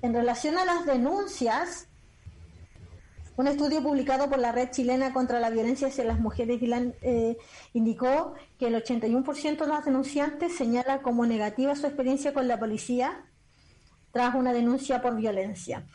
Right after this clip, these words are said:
Hoy tenían una, mm, hicieron un punto de prensa, eh, donde también expusieron este estudio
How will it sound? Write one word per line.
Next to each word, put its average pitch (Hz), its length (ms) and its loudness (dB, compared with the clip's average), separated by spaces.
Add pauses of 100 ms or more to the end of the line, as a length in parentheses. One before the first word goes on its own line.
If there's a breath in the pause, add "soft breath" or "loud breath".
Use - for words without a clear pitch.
(160 loud breath)
Hoy 302 400 2
tenían 269 520 2
una, 240 880 2
mm, 220 300 -4 (220)
hicieron 262 280 2
un 269 140 2
punto 277 300 2
de 247 120 0
prensa, 262 560 0 (680 loud breath)
eh, 240 680 4
donde 254 300 2
también 247 400 2
expusieron 277 680 0
este 294 320 0
estudio 302 720 0